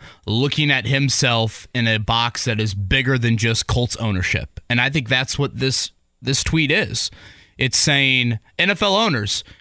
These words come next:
if none of you are gonna say it publicly, watch this. I'm gonna defend us." Running backs are talking like none other right now. Running backs are on social media. Running backs are meeting the media.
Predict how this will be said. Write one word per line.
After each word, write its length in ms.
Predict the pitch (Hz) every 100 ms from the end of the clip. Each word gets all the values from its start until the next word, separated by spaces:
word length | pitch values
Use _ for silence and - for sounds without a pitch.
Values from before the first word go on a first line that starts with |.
| -
if 140 | 123
none 120 | 165
of 80 | 190
you 160 | 170 220
are 40 |
gonna 160 | 165 143
say 180 | 156 131
it 80 |
publicly, 480 | 139 135 147 165 175
watch 340 | 127 160 180 -
this. 420 | 208 110 - - _ _ _ -
I'm 100 | 175
gonna 160 | 240 151
defend 400 | 127 147 113 95
us." 180 | 101
Running 220 | 131 240 226
backs 240 | 202 -
are 60 | 156
talking 320 | 180 175 151
like 120 | 117
none 200 | 147 165
other 160 | 143 113
right 180 | 110
now. 160 | 101 90 - _ _
Running 180 | 170 175
backs 240 | 156 139
are 60 | 139
on 160 | 143 170
social 300 | 175 - 151
media. 300 | 127 92 - - -
Running 200 | 143 156
backs 200 | 170 -
are 40 |
meeting 200 | 165 165
the 60 | 156
media. 380 | 147 131 110